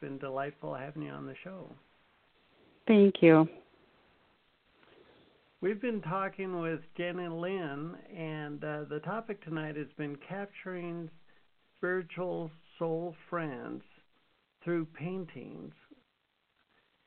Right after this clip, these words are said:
Speaker 1: And you can learn more about her at her website at janilyn dot net, which is J A N I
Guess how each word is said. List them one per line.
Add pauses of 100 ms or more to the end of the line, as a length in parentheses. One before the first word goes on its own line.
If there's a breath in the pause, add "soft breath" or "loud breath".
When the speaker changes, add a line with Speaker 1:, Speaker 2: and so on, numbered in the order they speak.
(240)
Speaker 1:
And
you
can
learn
more
about
her
at
her
website
at (560)
janilyn (260)
dot
net,
which
is (160)
J
A
N (100)
I